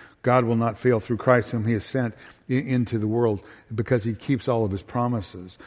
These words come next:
And all who are elect are safe and secure in him through Christ all the way to glory. And you know, as you look at the New Testament, it says, Jesus Christ says, "Look, I am that stone." Right? Uh, Matthew twenty-one, verse forty-two.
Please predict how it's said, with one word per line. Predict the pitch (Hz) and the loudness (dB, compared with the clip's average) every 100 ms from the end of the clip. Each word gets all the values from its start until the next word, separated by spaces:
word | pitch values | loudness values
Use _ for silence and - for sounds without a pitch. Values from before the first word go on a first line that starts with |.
| - - | -16 -10
And | |
all | 120 120 127 | -2 2 2
who | 113 123 | 4 4
are | |
elect | 113 120 117 | 6 6 4
are | 110 | -2
safe | - 127 113 | 0 0 2
and | 117 | -4
secure | - 110 - 120 113 - - - | -6 -6 0 2 2 -4 -20 -8
in | 131 135 | 0 0
him | 123 120 107 | 2 0 0
through | - 135 | -2 -2
Christ | - 117 110 - - | 2 2 2 -4 0
all | 127 | 2
the | 117 | 4
way | 107 | 2
to | 104 | 0
glory. | 104 117 131 107 82 - - _ _ _ _ _ _ _ _ _ _ _ _ - | 0 0 0 -4 -6 -12 -16 _ _ _ _ _ _ _ _ _ _ _ _ -2
And | 127 | 2
you | 123 | 6
know, | 131 | 4
as | 110 | 6
you | |
look | 127 | 2
at | 101 | 2
the | |
New | 110 | 0
Testament, | 104 139 151 113 98 | 4 4 2 -2 -2
it | |
says, | 117 | -2
Jesus | 107 120 | 0 -2
Christ | 107 131 123 | 2 0 2
says, | 117 | 0
"Look, | 123 120 | 2 2
I | 117 | 0
am | 123 | -2
that | 95 | -4
stone." | - 120 87 - _ - - - | -4 -6 -6 -12 _ -20 -20 -4
Right? | 117 - - - | -4 -4 -16 -6
Uh, | 117 | -2
Matthew | 113 120 131 | 4 4 2
twenty-one, | 110 120 117 | -2 0 2
verse | 110 110 | 2 0
forty-two. | - 110 98 147 | 2 0 2 2